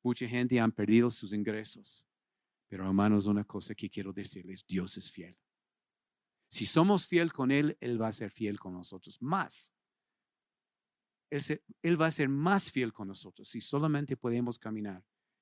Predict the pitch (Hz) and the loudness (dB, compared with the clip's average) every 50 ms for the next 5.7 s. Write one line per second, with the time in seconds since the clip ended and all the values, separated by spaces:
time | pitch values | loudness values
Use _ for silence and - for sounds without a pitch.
0 | _ _ _ _ _ - 110 110 101 95 98 90 90 87 82 82 - - - - | _ _ _ _ _ -10 -6 -4 -2 -2 -2 -2 -4 -6 -8 -10 -12 -14 -14 -16
1 | _ _ _ _ _ _ _ _ _ _ _ _ _ _ _ - 101 98 95 92 | _ _ _ _ _ _ _ _ _ _ _ _ _ _ _ -8 -6 -4 -4 -4
2 | 92 90 90 85 85 82 - - - - _ _ _ _ _ _ _ _ _ _ | -4 -4 -6 -8 -8 -10 -12 -14 -14 -18 _ _ _ _ _ _ _ _ _ _
3 | _ _ _ _ _ _ _ _ _ _ _ _ _ _ _ _ _ _ _ _ | _ _ _ _ _ _ _ _ _ _ _ _ _ _ _ _ _ _ _ _
4 | _ _ _ _ _ _ - - - - _ _ - 117 123 143 170 196 214 202 | _ _ _ _ _ _ -20 -20 -20 -20 _ _ 6 10 12 12 12 12 12 10
5 | - 175 - - - 123 120 120 127 131 143 160 165 165 | 6 4 2 2 2 2 2 4 4 2 2 0 -4 -6